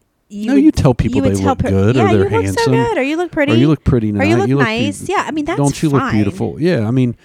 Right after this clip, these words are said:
Speaker 1: That's fine.
Speaker 2: if
Speaker 1: I'm
Speaker 2: they're your
Speaker 1: standing
Speaker 2: friends
Speaker 1: right
Speaker 2: and it's
Speaker 1: there.
Speaker 2: not
Speaker 1: We're all
Speaker 2: creepy.
Speaker 1: together. I mean, it's, you mean nothing by it. Maybe you do.
Speaker 2: Right.
Speaker 1: Maybe you're doing something really weird. But,
Speaker 2: Yeah,
Speaker 1: I
Speaker 2: maybe
Speaker 1: mean,
Speaker 2: I'm super creepy.
Speaker 1: right.
Speaker 2: Like, I'm only live creepy.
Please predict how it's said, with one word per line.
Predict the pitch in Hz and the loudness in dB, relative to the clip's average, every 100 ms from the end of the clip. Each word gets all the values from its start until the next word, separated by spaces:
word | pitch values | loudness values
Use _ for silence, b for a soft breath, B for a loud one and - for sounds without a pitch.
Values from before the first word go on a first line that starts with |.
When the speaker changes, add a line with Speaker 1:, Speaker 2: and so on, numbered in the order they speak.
| b b | b b
Speaker 1:
That's | 320 440 - | -8 -8 -10
fine. | - 185 220 - | -6 -4 -4 -4
Speaker 2:
if | 135 | -2
Speaker 1:
I'm | |
Speaker 2:
they're | 220 | 0
your | 180 151 | 2 0
Speaker 1:
standing | - 113 | 0 0
Speaker 2:
friends | 117 139 | 0 0
Speaker 1:
right | 277 | -2
Speaker 2:
and | - | -2
it's | 277 | 0
Speaker 1:
there. | 262 | 0
Speaker 2:
not | 262 | 0
Speaker 1:
We're | 220 | -2
all | 233 262 | 0 0
Speaker 2:
creepy. | 269 240 | 0 -2
Speaker 1:
together. | 269 269 170 - 95 | 0 -2 -4 -10 -10
I | |
mean, | 208 220 | -8 -8
it's, | 214 202 | -8 -10
you | 226 233 | -12 -10
mean | 247 233 | -8 -6
nothing | 220 - 190 | -8 -10 -10
by | 226 208 | -8 -8
it. | 160 | -10
Maybe | 120 160 | -12 -12
you | 160 | -10
do. | 170 196 143 | -6 -4 -4
Speaker 2:
Right. | 123 | -4
Speaker 1:
Maybe | 156 165 | -6 -10
you're | 160 165 | -12 -12
doing | 165 165 165 | -10 -12 -12
something | 170 151 | -14 -16
really | 139 185 175 - | -12 -10 -10 -12
weird. | 62 - 147 | -16 -18 -12
But, | - - _ B B B B - | -10 -10 _ B B B B -10
Speaker 2:
Yeah, | - | -6
Speaker 1:
I | |
Speaker 2:
maybe | 98 | -2
Speaker 1:
mean, | 101 | -2
Speaker 2:
I'm | - | -4
super | - - 95 90 | -8 -6 -6 -6
creepy. | - 71 69 - | -10 -14 -14 -12
Speaker 1:
right. | 196 85 87 | -12 -10 -12
Speaker 2:
Like, | 85 | -8
I'm | 113 127 | -4 -2
only | 117 92 | -2 -6
live | 82 80 82 82 - | -8 -8 -10 -12 -12
creepy. | 80 73 - - | -14 -14 -16 -18